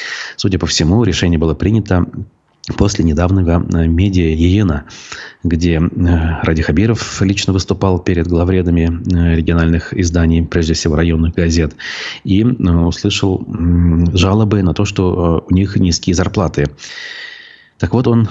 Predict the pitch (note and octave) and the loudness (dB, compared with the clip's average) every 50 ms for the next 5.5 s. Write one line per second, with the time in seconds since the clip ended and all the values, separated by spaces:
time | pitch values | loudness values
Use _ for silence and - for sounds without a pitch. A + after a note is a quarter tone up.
0 | - - F#2+ F2 - G2 G2+ G2 G2+ G2+ G2 G2+ G2+ - - - - G#2+ G2+ G#2 | -2 -2 -2 0 0 0 2 2 2 0 0 -2 -6 -8 -6 0 2 2 2 2
1 | E2+ C2+ C2 C2+ - - - - F2 F2 E2+ E2+ F2 F2 E2 D#2+ F#2+ G2+ A2+ A#2+ | 2 0 -2 -4 -4 -6 -4 -2 0 0 2 2 2 2 2 2 2 2 4 4
2 | B2 A2+ A#2 - G#2 G2 F2+ F#2 G2 A2 A#2 G#2 F#2 F2 F#2 F#2+ F#2+ - - G#2 | 2 0 0 0 -2 -2 0 2 2 2 2 0 0 2 0 0 0 0 -2 -4
3 | - - - F#2 G2 F#2 F2+ F2+ E2+ F2+ G2 G2 - - - - E2+ - D#2+ - | -4 -4 -4 -2 0 2 2 2 2 2 0 -2 -4 -6 -4 -4 -4 -4 -2 -2
4 | - F2 E2+ F#2+ G2 G2 G#2 G#2 G2 F#2+ F2+ F2+ F2 E2 F2 F2 G2 F#2+ - - | 0 2 2 2 2 2 2 2 2 2 2 2 2 2 2 2 0 -2 -2 -2
5 | - G2 D#2 D2+ D2+ D#2 - - - C2+ | -2 -2 -2 0 -2 -4 -2 -2 -4 -4